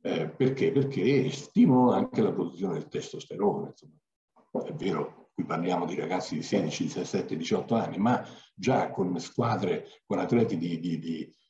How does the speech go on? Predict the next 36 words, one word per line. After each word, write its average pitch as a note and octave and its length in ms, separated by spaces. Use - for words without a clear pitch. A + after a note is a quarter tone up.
eh, - 220
di, D#2 200
di, D2 180
di, F#2 320
di, - 220
della F2 180
squadra, F#2+ 380
della - 260
prima A2+ 220
squadra, - 440
insomma, - 280
queste - 300
esercitazioni G#2+ 760
possono F#2 380
risultare - 640
anche F#2 280
utili. F#2 580
E - 100
poi, C3+ 280
insomma, F#2+ 420
si, - 140
si, - 200
si - 160
prendono G#2+ 420
più A2+ 160
piccioni G#2+ 400
con F2+ 140
una F2+ 180
fava, - 360
insomma, - 300
facendo - 480
anche - 260
esercitazioni E2+ 720
di E2 140
questo D2+ 340
genere. - 280